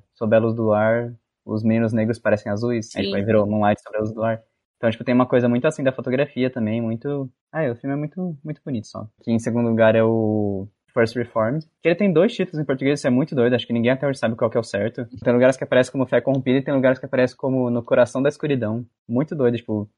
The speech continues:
Speaker 1: o que fizeram com esse filme, né? Nem lembro, tipo, na época como é que foi a distribuição e tal. Mas esse é mais difícil de explicar, então, tipo, eu só vou deixar aqui meu top dois, porque, tipo, ele é um daqueles filmes que tem, ele é bem psicológico, tipo, é uma coisa bem,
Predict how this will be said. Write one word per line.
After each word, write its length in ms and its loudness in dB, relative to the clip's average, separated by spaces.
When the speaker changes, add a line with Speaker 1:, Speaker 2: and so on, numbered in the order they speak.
Speaker 1:
o 100 -12
que 100 -10
fizeram 320 2
com 80 -4
esse 120 -6
filme, 160 0
né? 100 0
Nem 200 -4
lembro, 260 -4
tipo, 160 -12
na 60 -2
época 200 -6
como 140 -4
é 40 -2
que 80 -18
foi 120 -6
a 20 -6
distribuição 480 -8
e 60 -4
tal. 280 -6
Mas 720 2
esse 240 -2
é 20 -2
mais 120 0
difícil 200 -12
de 60 -20
explicar, 300 -6
então, 140 -4
tipo, 120 -10
eu 40 -8
só 140 -2
vou 380 0
deixar 300 -2
aqui 160 -6
meu 100 2
top 200 0
dois, 140 4
porque, 120 -4
tipo, 140 -4
ele 80 2
é 40 4
um 40 2
daqueles 280 0
filmes 200 -6
que 140 -10
tem, 440 2
ele 120 2
é 20 6
bem 160 2
psicológico, 460 0
tipo, 120 -6
é 40 2
uma 160 2
coisa 200 2
bem, 520 0